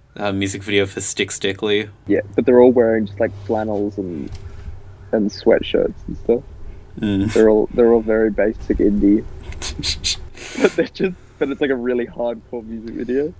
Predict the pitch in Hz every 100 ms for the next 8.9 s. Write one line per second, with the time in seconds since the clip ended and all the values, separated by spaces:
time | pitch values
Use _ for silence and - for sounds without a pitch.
0 | - - - - - - - - - -
1 | - - - - - - 480 - - -
2 | - - - - - 120 120 165 175 185
3 | 180 143 139 131 135 139 123 117 107 -
4 | 117 117 101 110 110 117 110 110 104 98
5 | - 104 101 101 104 - 104 101 127 131
6 | 139 - - _ _ _ _ _ _ -
7 | 131 123 113 - - 113 80 104 110 117
8 | 110 120 113 101 95 98 - 123 110